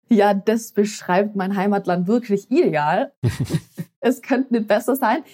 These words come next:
weil gestern war ich das erste Mal in Innsbruck und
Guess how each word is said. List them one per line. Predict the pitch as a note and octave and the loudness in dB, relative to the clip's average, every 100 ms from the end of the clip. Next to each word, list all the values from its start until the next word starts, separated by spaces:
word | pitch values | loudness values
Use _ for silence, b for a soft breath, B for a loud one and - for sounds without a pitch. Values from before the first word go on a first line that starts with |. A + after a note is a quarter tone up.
| C4 | -4
weil | G3+ G3 | 0 2
gestern | G3+ A3 A3 G#3 | 0 0 -2 0
war | G#3+ | 0
ich | A3 | -2
das | G#3 | -2
erste | F#3 G#3+ A#3 A3+ | 0 0 -2 -2
Mal | G#3 G3 G#3+ A3+ | 0 0 0 -2
in | G3+ | -4
Innsbruck | F#3+ A3+ C4+ - - B3+ C4+ - - | 2 2 2 -2 0 0 0 -8 0
und | G3 G3 G3 G3 | 2 4 2 0